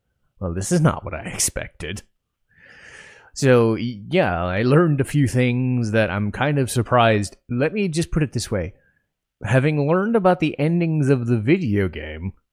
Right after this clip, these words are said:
I'm kind of surprised that the anime adaptation is as great as it is. But again, it,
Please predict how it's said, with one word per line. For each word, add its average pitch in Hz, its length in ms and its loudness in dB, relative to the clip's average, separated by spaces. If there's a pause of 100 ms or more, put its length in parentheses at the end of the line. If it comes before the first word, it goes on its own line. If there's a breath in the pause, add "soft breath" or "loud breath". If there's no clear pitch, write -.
(220)
I'm 127 220 -2
kind 185 520 -4
of 165 160 -4
surprised 131 760 0
that 104 100 -10
the 117 260 -4
anime 131 380 2
adaptation 104 920 0
is 104 180 -2
as 95 120 -4
great 76 360 -10
as 80 140 -10
it 80 120 -8
is. 90 420 -4 (1200)
But 127 160 2
again, 101 320 -2 (200)
it, 123 200 -4